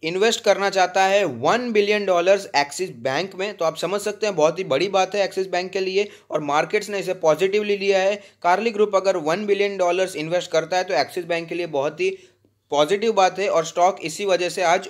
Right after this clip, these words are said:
ऊपर भी गया था। तो अगर आप ये डिटेल में पढ़ना चाहते हैं तो मनी कंट्रोल की वेबसाइट पे पढ़ सकते हैं। अब हम देखेंगे इसके चार्ट्स पर कैसी मूवमेंट दिखाई दे रही है।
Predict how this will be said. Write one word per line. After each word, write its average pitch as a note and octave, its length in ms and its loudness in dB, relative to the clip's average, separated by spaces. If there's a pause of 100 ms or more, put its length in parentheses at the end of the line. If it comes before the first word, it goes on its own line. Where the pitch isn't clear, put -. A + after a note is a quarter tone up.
ऊपर D3+ 280 0
भी D3+ 140 -2
गया C3+ 200 4
था। A#2 160 0 (400)
तो E3+ 60 0
अगर G3 160 4
आप G#3 140 4
ये A3 80 4
डिटेल G3 300 4
में G3+ 160 -2
पढ़ना G3+ 260 2
चाहते G3 260 0
हैं A3 80 -2
तो A3+ 100 -2
मनी F3 240 -4
कंट्रोल F3+ 320 -4
की F#3 100 -4
वेबसाइट E3+ 380 0
पे F3+ 120 -2
पढ़ F3 220 0
सकते F#3 320 -4
हैं। G#3 160 -8
अब D#3 240 -4
हम F#3 180 -8
देखेंगे G3+ 440 -8
इसके F#3+ 280 -14
चार्ट्स E3+ 400 -10
पर G3+ 140 -10
कैसी F#3 300 -4
मूवमेंट E3+ 380 -6
दिखाई D#3+ 280 -2
दे F3 140 -2
रही F3+ 160 -4
है। F#3+ 120 -2